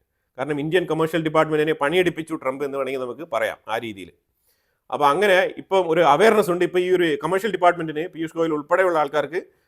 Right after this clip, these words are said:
അതിൻ്റെ താഴെക്കടയിൽ പണിയെടുക്കുന്ന കംപ്ലീറ്റ് ആൾക്കാർക്കും ഇപ്പം നമ്മളുടെ ഇന്ത്യയിലുള്ള ഐറ്റങ്ങളെ കുറിച്ചുള്ള ഒരു ധാരണ കിട്ടിയിട്ടുണ്ട്. അപ്പോൾ അത്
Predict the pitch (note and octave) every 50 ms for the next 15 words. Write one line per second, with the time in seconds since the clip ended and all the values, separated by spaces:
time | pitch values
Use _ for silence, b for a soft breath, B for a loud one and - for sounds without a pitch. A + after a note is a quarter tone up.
0 | _ _ - C#3+ D3 D3+ C#3+ C#3+ C#3+ D3+ D3+ D3+ D#3 D3+ D3+ D#3+ D3+ D3+ D3 D3+
1 | D#3 D3+ D3 D3 D#3+ F3 F#3+ G3+ G3+ C#3+ C#3+ D#3 E3 F#3 F#3+ - D#3+ D#3+ D#3+ D#3+
2 | D3+ D#3 D#3+ F#3+ E3+ D3+ D#3+ D#3 D3 D#3+ D#3+ D#3 D#3+ D#3 D#3 E3 E3 F#3+ G3 F3+
3 | F3 E3+ D#3 D3+ E3+ F3+ E3 G#3 G3+ G3 F#3+ F#3+ F3+ D#3+ D#3+ D#3 - E3 E3 F3
4 | E3+ D#3+ D#3 D3+ C#3+ D3+ E3 F3 F#3+ F3 D3 B2 B2+ G#2+ G2+ F#2 E2 - _ _
5 | _ _ _ _ _ _ _ _ _ _ _ _ C#3 C#3 E3 D#3+ E3+ F3 G#3